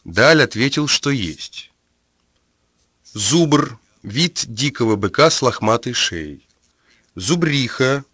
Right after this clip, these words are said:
корова этого же вида. Зубря —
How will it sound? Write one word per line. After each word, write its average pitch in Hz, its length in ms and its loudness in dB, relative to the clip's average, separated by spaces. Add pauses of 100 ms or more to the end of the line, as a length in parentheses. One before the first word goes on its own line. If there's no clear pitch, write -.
(600)
корова 110 500 4
этого 123 400 0
же 127 160 -2
вида. 82 420 -8 (840)
Зубря — 151 640 -4